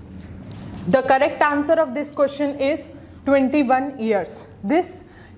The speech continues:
for this answer you can refer to section twenty-two of M P Excise Act, जो clearly ये बोलता है कि कोई भी person जिसके पास लाइसेंस है to sell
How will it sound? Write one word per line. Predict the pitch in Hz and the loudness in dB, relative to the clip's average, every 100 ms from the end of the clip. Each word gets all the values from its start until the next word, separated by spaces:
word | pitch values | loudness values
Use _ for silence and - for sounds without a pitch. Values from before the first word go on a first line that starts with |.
| - | -6
for | - 302 | 2 2
this | 247 330 330 | 2 -2 0
answer | 269 262 320 | 0 2 2
you | 320 302 | 2 2
can | 302 269 | 2 2
refer | 262 269 277 311 | 0 2 4 4
to | 302 302 | 0 -8
section | - 240 - 277 302 294 - - - - - | -8 -10 -6 -4 -4 -8 -14 -20 -20 -20 -4
twenty-two | 277 269 262 339 339 320 311 254 | 2 4 4 2 0 -2 2 2
of | 262 | 2
M | 269 254 | 0 0
P | 254 | 0
Excise | 320 - 269 247 240 233 | 0 2 0 2 2 2
Act, | 233 - | 2 -2
जो | 202 294 294 | -2 -2 0
clearly | 277 285 285 330 | 2 2 4 2
ये | 339 269 | 2 2
बोलता | 262 - 269 | 2 4 2
है | 269 | 2
कि | 269 302 285 | -2 -2 2
कोई | 277 | 2
भी | 269 320 | 4 4
person | 262 220 - 262 | 2 0 -2 -2
जिसके | 254 254 294 294 | -2 -4 -4 0
पास | 311 302 | 0 0
लाइसेंस | 247 214 214 277 277 254 | 0 0 0 0 0 0
है | 240 | 0
to | 302 | 0
sell | 294 269 269 | 0 2 2